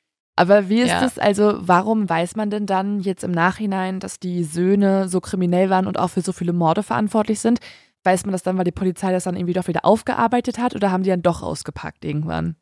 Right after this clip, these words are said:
Speaker 2: Also Kath hat auch ein Buch geschrieben mit einem Journalisten zusammen. Also der Journalist hat das Buch geschrieben und sie hat aber viele Interviews mit ihm geführt und dort erzählt sie auch von diesen Sachen. Also zum Beispiel der,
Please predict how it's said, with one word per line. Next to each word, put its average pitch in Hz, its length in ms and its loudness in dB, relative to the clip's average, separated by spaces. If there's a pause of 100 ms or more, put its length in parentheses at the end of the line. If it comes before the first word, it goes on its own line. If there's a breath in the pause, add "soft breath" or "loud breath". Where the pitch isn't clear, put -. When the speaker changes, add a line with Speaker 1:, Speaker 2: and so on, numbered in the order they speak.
(200)
Speaker 2:
Also 190 200 0
Kath 220 380 0
hat 208 160 -2
auch 190 160 0
ein 185 100 0
Buch 214 220 -6
geschrieben 277 420 -2
mit - 100 0
einem 190 120 0
Journalisten 185 640 0
zusammen. 254 400 0 (100)
Also 175 380 -4 (640)
der 190 120 0
Journalist 180 460 0
hat - 100 -6
das 185 120 -8
Buch 220 200 -4
geschrieben 214 500 -2 (560 soft breath)
und 175 380 -2
sie 190 160 0
hat 196 120 0
aber 180 160 0
viele 202 180 -2
Interviews 214 460 -2
mit 214 160 0
ihm 202 160 2
geführt 214 500 -2
und 185 180 -4
dort 185 200 2
erzählt 190 480 -2
sie 170 200 -8
auch - 220 -8 (180)
von - 340 -8 (140)
diesen 170 220 -8
Sachen. - 320 -6
Also 185 180 -2
zum 185 200 -6
Beispiel 185 280 -4
der, 180 340 -2